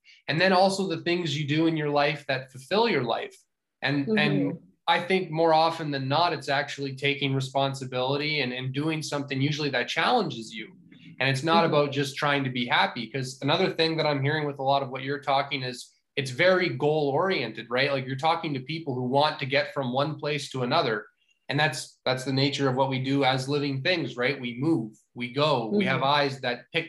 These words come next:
Speaker 1: goals that we want to achieve, right? And so that, that's, that's exactly, I think, uh, like, I think what you're doing there is, is, is very valuable in that sense, because, I mean, it's, it's, it seems simple, like, now that you, like,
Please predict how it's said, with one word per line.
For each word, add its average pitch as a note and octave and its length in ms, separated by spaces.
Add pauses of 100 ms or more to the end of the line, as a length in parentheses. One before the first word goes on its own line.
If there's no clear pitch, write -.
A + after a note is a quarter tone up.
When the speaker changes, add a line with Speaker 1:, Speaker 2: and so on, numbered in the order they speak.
(120)
Speaker 1:
goals D#3 420
that C3+ 120
we C#3 100
want C#3 200
to C#3+ 60
achieve, C#3 480
right? D3 280 (540)
And C#3+ 140
so C#3+ 500 (920)
that, D3+ 240
that's, - 360
that's D3 240
exactly, D3 500
I B2+ 140
think, C3+ 320
uh, A#2+ 380 (140)
like, C3+ 220
I D#3 60
think G3 200
what E3+ 80
you're C#3+ 120
doing F3 260
there C#3 220
is, B2+ 160
is, B2+ 200
is C3+ 180
very D3 220
valuable C3+ 520
in A#2+ 80
that A#2 200
sense, A#2 260
because, A#2 380
I B2+ 80
mean, B2 340 (580)
it's, - 480 (360)
it's, E3 200
it E3 160
seems A3 720
simple, F#3+ 580
like, C#3 160
now D#3 200
that D#3+ 180
you, D3+ 100
like, C3+ 160